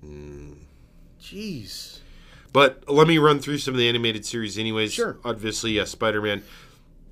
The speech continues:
Speaker 1: uh, Incredibles two.
Speaker 2: I didn't
Speaker 1: I'll,
Speaker 2: see
Speaker 1: I'll,
Speaker 2: it.
Speaker 1: I'll watch that.
Speaker 2: I wanna watch it.
Speaker 1: Yeah, I'll watch that. Uh, then you got the Teen Titans Go to the movies. Uh,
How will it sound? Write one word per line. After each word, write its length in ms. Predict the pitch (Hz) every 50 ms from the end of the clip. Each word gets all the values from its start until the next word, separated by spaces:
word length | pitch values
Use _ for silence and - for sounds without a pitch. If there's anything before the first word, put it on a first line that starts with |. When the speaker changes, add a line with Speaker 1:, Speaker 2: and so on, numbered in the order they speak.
| - - -
Speaker 1:
uh, 260 | 117 107 98 98 98 -
Incredibles 600 | 95 98 - - - 104 104 90 92 87 - -
two. 360 | - - 139 131 120 120 - - - - - - - _ - - - - - _ - _ _ - - - - - - - - -
Speaker 2:
I 60 | 120 117
didn't 140 | 110 107
Speaker 1:
I'll, 60 | 107 104
Speaker 2:
see 160 | - - 113
Speaker 1:
I'll, 80 | 113
Speaker 2:
it. 80 | 113 107
Speaker 1:
I'll 180 | 110 113 110 104
watch 360 | 101 101 98 90 - - - -
that. 200 | 90 85 87 -
Speaker 2:
I 60 | 117
wanna 300 | 110 113 120 117 110 104
watch 300 | 101 101 101 104 - -
it. 120 | 110 110 - - -
Speaker 1:
Yeah, 180 | 101 98 95 95
I'll 180 | 98 98 101 98
watch 280 | 101 101 92 - - -
that. 240 | 95 90 90 - - - -
Uh, 500 | 92 98 95 95 95 92 92 92 95 - 67
then 200 | 95 101 107 101
you 100 | 104 98 104
got 160 | 98 - 73 -
the 100 | 98 95
Teen 340 | - - - 120 117 117 113
Titans 440 | - 110 107 - 101 101 90 82
Go 480 | - - 107 104 104 110 123 143 - - - - _ _ - - - - - _ - -
to 300 | 87 73 - - 110 95
the 80 | 82 78
movies. 460 | 80 95 120 110 98 92 104 - - - - - - - - 80 - - - - - - - - - - - - - - - - -
Uh, 640 | 107 104 101 101 98 98 95 95 95 95 90 -